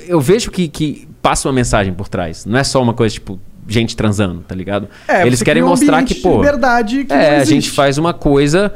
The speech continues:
Speaker 1: que, que é livre e que ainda faz bem pro mundo, tá ligado? Então, assim, é,
Speaker 2: Ele
Speaker 1: a
Speaker 2: tá
Speaker 1: gente
Speaker 2: plantando
Speaker 1: tem
Speaker 2: árvore.
Speaker 1: É, exatamente, por isso, entendeu? Então,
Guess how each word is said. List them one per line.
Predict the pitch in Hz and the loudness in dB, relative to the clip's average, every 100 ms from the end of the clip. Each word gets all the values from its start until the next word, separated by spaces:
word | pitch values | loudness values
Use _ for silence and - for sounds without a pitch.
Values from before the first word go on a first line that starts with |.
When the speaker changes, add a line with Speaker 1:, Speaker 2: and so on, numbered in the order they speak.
| - - - - - | -8 -14 -16 -14 -8
Speaker 1:
que, | 131 127 | -4 -2
que | - | 2
é | 120 | 2
livre | 113 143 165 277 269 - - | 2 0 0 -2 -2 -8 -2
e | 185 208 - - | 0 0 -4 -6
que | 226 226 | 0 2
ainda | 185 220 247 | 4 2 0
faz | - 196 185 | 0 -2 0
bem | 175 | 0
pro | 220 262 | 0 -2
mundo, | 277 254 151 101 | 0 0 0 -2
tá | - | -6
ligado? | 95 92 107 110 | -6 -2 -2 -4
Então, | 101 127 | -4 -6
assim, | 156 - 117 | -6 -4 -4
é, | 101 92 | -2 0
Speaker 2:
Ele | 120 | 0
Speaker 1:
a | |
Speaker 2:
tá | 117 | 0
Speaker 1:
gente | 113 | 0
Speaker 2:
plantando | 202 190 190 | -2 0 0
Speaker 1:
tem | |
Speaker 2:
árvore. | 226 208 170 - | 0 -2 -6 -4
Speaker 1:
É, | 226 | -2
exatamente, | 208 104 - - 120 - - | 0 -2 -2 -2 -4 -6 -6
por | 135 | -2
isso, | 147 143 | -2 -4
entendeu? | - 101 107 | -8 -2 -2
Então, | 101 117 143 | 0 0 0